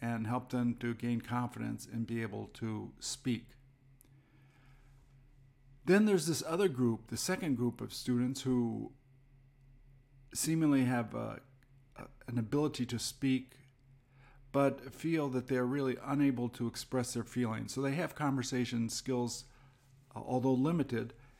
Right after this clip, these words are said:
and they want to, um, increase their skill level. And with that, I had to address that because, um,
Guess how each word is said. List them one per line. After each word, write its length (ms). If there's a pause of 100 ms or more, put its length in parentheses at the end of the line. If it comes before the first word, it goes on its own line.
(100)
and 200
they 80
want 320
to, 420 (1160)
um, 440
increase 420
their 160
skill 400
level. 300 (840)
And 200
with 260
that, 420 (840)
I 100
had 300
to 380 (1000)
address 400
that 320
because, 760
um, 320